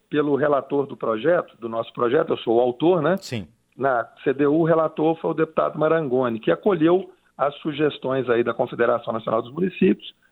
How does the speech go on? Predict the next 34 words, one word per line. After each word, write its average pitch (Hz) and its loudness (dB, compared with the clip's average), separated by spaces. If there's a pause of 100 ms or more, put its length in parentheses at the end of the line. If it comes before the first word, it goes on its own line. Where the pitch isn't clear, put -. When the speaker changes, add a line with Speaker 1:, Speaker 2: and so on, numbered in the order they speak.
(400)
Speaker 1:
que 180 4
coloca 156 0
a 127 -4
necessidade, 131 -6
dentre 131 -10
algumas 127 -6
sugestões, 165 0
acho 160 0
que - -4
essa 143 0
é 143 -2
interessante, 131 -2
porque 165 -4
a 156 4
necessidade 156 -2 (920)
de 147 0 (160)
checar 180 2
a 175 -8
questão 180 -2
de 170 0
áreas 175 2
de 185 -2
riscos, 143 -4
né? 175 0 (540)
Porque - -4
nas 131 0
áreas 135 0
de 135 -6
riscos 156 -4
poderá 151 2
o 135 -2
município, 131 -4
é, - 2
é, 104 2